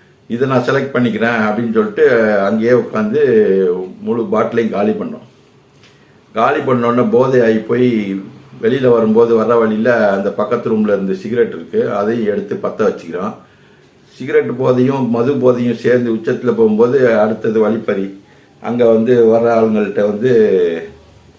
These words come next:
போற வர ஆளுங்கள்ட்டெல்லாம் கத்தியை காட்டி மிரட்டி, வழிப்பறி பணத்தெல்லாம் வழிப்பறி கொள்ளையடிச்சுக்கிட்டு நடந்து வந்துட்டு இருக்கா. அங்க வ-, வர்ற வழியில ஒரு அழகான ஒரு பெண்ணு ஒண்ணு நின்னுட்டு இருக்கா. So, அவளை பார்த்த உடனே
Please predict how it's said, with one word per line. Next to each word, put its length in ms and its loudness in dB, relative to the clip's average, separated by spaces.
போற 260 2
வர 260 2
ஆளுங்கள்ட்டெல்லாம் 500 0
கத்தியை 340 -2
காட்டி 260 -2
மிரட்டி, 500 -4
வழிப்பறி 440 0
பணத்தெல்லாம் 580 -2
வழிப்பறி 520 -2
கொள்ளையடிச்சுக்கிட்டு 920 0
நடந்து 320 -4
வந்துட்டு 200 -6
இருக்கா. 280 -4
அங்க 160 -4
வ-, 480 0
வர்ற 180 0
வழியில 340 0
ஒரு 320 2
அழகான 440 -2
ஒரு 220 0
பெண்ணு 20 2
ஒண்ணு 440 0
நின்னுட்டு 260 -2
இருக்கா. 400 -6
So, 100 2
அவளை 180 2
பார்த்த 380 0
உடனே 280 2